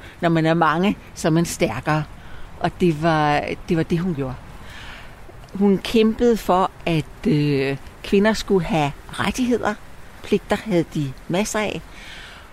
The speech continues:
Og hun kæmpede for, at de skulle have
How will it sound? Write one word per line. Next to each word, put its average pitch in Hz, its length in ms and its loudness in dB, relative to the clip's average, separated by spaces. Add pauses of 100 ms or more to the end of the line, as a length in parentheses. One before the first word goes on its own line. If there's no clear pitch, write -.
Og 196 120 2
hun 185 220 2
kæmpede 196 480 4
for, 180 380 2
at 175 240 -2
de 214 80 -4
skulle 165 280 -4
have 165 280 -2